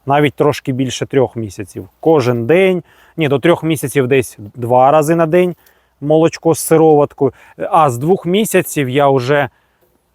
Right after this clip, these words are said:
м, навіть трошки раніше, з півтора, уже підмішував йому сироватку до молока. Так сказати, щоб ми багато на нього молока випоїли,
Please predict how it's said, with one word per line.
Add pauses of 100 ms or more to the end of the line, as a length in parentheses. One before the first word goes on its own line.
(140)
м,
навіть
трошки
раніше,
з
півтора, (440)
уже
підмішував
йому
сироватку
до
молока. (160)
Так
сказати,
щоб
ми
багато
на
нього
молока
випоїли,